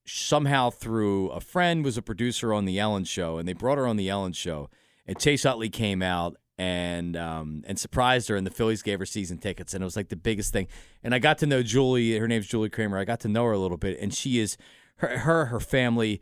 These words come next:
amazing. So on the night of the event, which is March first, is Julie's five-year anniversary of being cancer-free. So it was Julie, really, that I said, "You know what? We should try to do a cancer benefit and send Julie to spring training," 'cause she was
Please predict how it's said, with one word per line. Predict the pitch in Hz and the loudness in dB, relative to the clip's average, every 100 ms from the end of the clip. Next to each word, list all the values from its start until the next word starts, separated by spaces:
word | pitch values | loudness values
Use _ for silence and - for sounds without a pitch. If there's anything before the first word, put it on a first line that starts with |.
| - _ _ _ _ | -8 _ _ _ _
amazing. | 131 131 127 123 95 82 64 - _ | 0 2 4 4 2 -4 -8 -14 _
So | - - | -4 2
on | 160 180 208 | 6 6 6
the | |
night | 190 175 160 | 4 4 4
of | 123 | 2
the | 127 120 | 2 2
event, | 95 117 104 82 | 4 2 2 -2
which | - | -4
is | 95 | -2
March | 101 101 98 | 0 0 -2
first, | - 107 95 - | -2 -2 -2 -6
is | 98 90 | -8 -4
Julie's | 131 131 127 - | 0 2 2 -2
five-year | - 123 117 131 110 110 110 110 104 - - | 0 2 2 0 -2 -2 0 2 0 -2 -4
anniversary | 113 104 101 101 - 92 | -2 -2 -2 -2 -4 -4
of | 82 | -4
being | 98 87 | -6 -6
cancer-free. | - 104 98 95 82 - 95 67 52 _ _ _ - | -6 -6 -4 -8 -10 -6 -6 -6 -10 _ _ _ 0
So | 170 151 - | 4 4 2
it | 156 | 0
was | 151 127 - 120 | 2 0 -6 -2
Julie, | 123 240 220 147 | 4 6 6 4
really, | 143 175 151 | 4 4 4
that | 131 120 | 4 2
I | |
said, | - 120 | 0 0
"You | 131 | 2
know | 147 | 4
what? | 139 131 | 4 4
We | 139 | 0
should | 147 151 | -2 -2
try | - 143 | 2 2
to | 131 | 2
do | 117 127 | 2 0
a | 110 | 0
cancer | 131 123 - 104 | 0 -2 -2 -2
benefit | 101 90 - 87 85 - - | 0 -2 -2 -2 -4 -6 -6
and | 104 101 | -4 -2
send | - 123 110 | 0 0 0
Julie | 120 123 | 0 0
to | 107 | -2
spring | - 110 | -2 -4
training," | 98 107 104 82 | -2 -4 -2 -4
'cause | 120 - | -6 -6
she | 156 | -6
was | 135 - | -6 -10